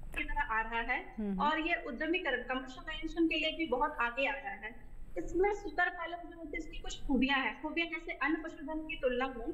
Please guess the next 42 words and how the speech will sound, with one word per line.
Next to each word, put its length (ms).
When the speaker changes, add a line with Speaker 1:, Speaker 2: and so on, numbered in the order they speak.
Speaker 1:
शुकर 360
जो 120
होते 260
हैं, 80
उनकी 260
production 460
cycle 380
बहुत 340
कम 60
है। 240
एक 260
साल 300
में 140
जो 120
एक 260
मादा 280
शुकर 300
होती 360
है, 80
वह 100
दो 240
बार 160
बच्चे 300
देती 380
है 320
और 140
Speaker 2:
हम्म। 160
Speaker 1:
एक 260
बार 200
में 180
वह 80
कम 180
से 100
कम 260
दस 240
से 320
चौदह 300
बच्चे 260
तक 120
दे 160
सकती 420
है। 220